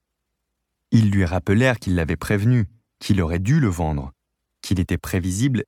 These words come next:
qu'il se le fasse voler un jour ou l'autre. Il ne comprenait pas comment, en étant tellement dans le besoin, il s'était obstiné à ne pas accepter les sommes plus que confortables qu'on lui avait proposées. Ils lui dirent : «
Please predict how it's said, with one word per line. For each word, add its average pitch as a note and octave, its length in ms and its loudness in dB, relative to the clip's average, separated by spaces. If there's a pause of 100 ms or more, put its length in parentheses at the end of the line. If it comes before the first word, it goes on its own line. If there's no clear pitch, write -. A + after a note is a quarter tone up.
qu'il F2 160 -4
se - 140 -6
le D#2 100 -4
fasse D#2+ 240 -4
voler F#2+ 300 0
un F#2 100 2
jour D#2+ 160 -4
ou E2+ 60 -2
l'autre. - 400 -8 (1160)
Il A2 200 6
ne G#2 100 2
comprenait A2+ 500 0
pas E2+ 160 -4
comment, G2 540 -2 (400)
en G2+ 140 4
étant F#2 340 -2
tellement A#2 340 2
dans F2 120 0
le E2+ 80 -2
besoin, F#2+ 540 0 (340)
il A#2+ 120 2
s'était - 340 -2
obstiné F#3+ 500 -2
à E3+ 60 2
ne B2+ 100 2
pas D#3 180 -2
accepter C3 480 -2
les A#2+ 100 0
sommes C3 320 0
plus - 400 -2
que A#2+ 100 -4
confortables G#2+ 760 -2 (200)
qu'on F#2 140 2
lui F#2 120 4
avait F2 180 0
proposées. D2 540 -6 (960)
Ils C#3+ 180 6
lui G#2 140 4
dirent : « E2 400 -2